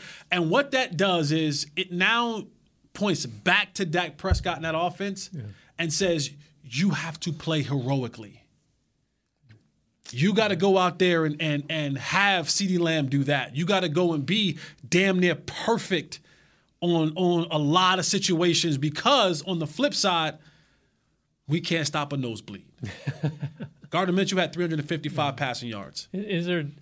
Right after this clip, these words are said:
Speaker 2: That ain't, that ain't, that ain't
Speaker 1: No.
Speaker 2: three fifty-five.
Speaker 1: Yeah.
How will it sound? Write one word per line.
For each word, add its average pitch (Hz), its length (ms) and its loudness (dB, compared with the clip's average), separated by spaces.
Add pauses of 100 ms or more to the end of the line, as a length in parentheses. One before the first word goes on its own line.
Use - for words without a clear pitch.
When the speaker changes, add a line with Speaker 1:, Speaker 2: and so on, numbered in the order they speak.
(160)
Speaker 2:
That 165 220 4
ain't, 170 220 0
that 190 160 4
ain't, 190 200 -4
that 190 200 2
ain't 196 220 0
Speaker 1:
No. 113 160 -10
Speaker 2:
three 233 240 4
fifty-five. 196 800 0
Speaker 1:
Yeah. 110 240 -8